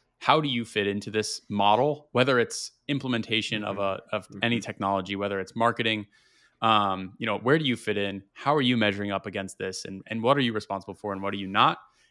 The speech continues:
Speaker 1: And then at the end of the day, how are we gonna evaluate whether you were successful, whether I was successful, and whether it was be-, we were both successful because of this relationship, or were we kind of independently
Speaker 2: Mm-hmm.
Speaker 1: successful?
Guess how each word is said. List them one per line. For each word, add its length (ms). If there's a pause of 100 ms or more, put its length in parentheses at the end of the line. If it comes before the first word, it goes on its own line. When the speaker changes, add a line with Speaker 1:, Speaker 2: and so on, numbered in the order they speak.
(100)
Speaker 1:
And 80
then 100
at 80
the 140
end 180
of 60
the 60
day, 240
how 220
are 40
we 120
gonna 140
evaluate 560
whether 400 (380)
you 140
were 120
successful, 640 (320)
whether 260
I 120
was 160
successful, 600
and 160
whether 300
it 100
was 180
be-, 140 (240)
we 140
were 80
both 200
successful 440
because 240
of 80
this 180
relationship, 640 (320)
or 180
were 80
we 140
kind 160
of 160
independently 500
Speaker 2:
Mm-hmm. 80
Speaker 1:
successful? 640